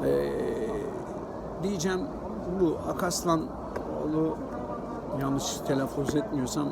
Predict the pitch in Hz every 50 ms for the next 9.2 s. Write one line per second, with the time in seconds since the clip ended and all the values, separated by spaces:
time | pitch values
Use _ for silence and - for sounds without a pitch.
0 | - 190 180 - - 165 160 156 151 151 147 156 160 156 - 165 143 - 147 135
1 | 120 131 147 143 - - - - - - - - - - 151 151 147 143 139 135
2 | 131 - - - - - - - - - - - - - - - 170 165 147 151
3 | 165 - - 175 160 156 147 147 151 175 - 151 151 151 151 156 - 147 147 156
4 | 151 - 160 - 147 135 165 156 - - 156 131 131 127 135 - - 170 143 156
5 | 160 147 139 127 - - 131 - - 156 156 - - - - 160 156 151 147 -
6 | 170 165 156 156 151 151 139 151 151 135 160 156 151 170 165 175 170 156 147 143
7 | 131 120 123 120 127 151 - - - - - - - - - - - - - -
8 | - - 131 131 123 131 123 120 139 139 139 139 139 139 131 117 113 117 117 117
9 | 117 127 147